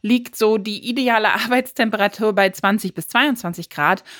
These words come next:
und möglichst so vierzig bis maximal sechzig Prozent relative Luftfeuchtigkeit. Das wäre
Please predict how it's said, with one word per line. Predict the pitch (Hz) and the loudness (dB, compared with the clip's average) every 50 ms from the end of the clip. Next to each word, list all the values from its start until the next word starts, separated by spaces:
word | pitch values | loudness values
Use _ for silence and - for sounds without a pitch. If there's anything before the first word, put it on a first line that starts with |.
| - 180 - | -20 -10 -2
und | - 214 220 - - | 0 0 0 0 0
möglichst | 208 208 240 269 285 277 254 233 - - - | 0 2 2 2 2 0 -2 -4 -4 -6 -2
so | 220 214 208 208 208 202 202 - | 0 2 2 2 2 2 0 -2
vierzig | - - - 233 269 262 269 - 220 220 - - | -4 -2 0 0 0 0 0 -2 -2 -2 -2 -2
bis | - 202 196 | -4 -2 -2
maximal | 202 196 220 - - 202 208 196 185 | 0 -2 -4 -4 -4 -4 -2 -2 0
sechzig | 175 190 220 240 - - 214 202 - | 0 0 -2 -2 -4 -6 -6 -6 -6
Prozent | _ - 202 - - 220 180 190 190 | _ -12 -10 -6 -2 -2 0 0 0
relative | 185 175 180 185 180 - 180 165 | -2 -2 -2 -2 -2 -4 -6 -4
Luftfeuchtigkeit. | 175 175 180 202 214 - - - - 156 143 - - 131 - - 139 101 - - | -2 2 2 2 2 0 -4 -4 -2 -2 -2 -4 -10 -18 -18 -16 -18 -16 -10 -8
Das | 165 170 202 220 214 - - | -2 0 0 0 -2 -4 -6
wäre | 160 175 185 190 180 185 185 185 | -2 0 0 2 2 0 -2 -2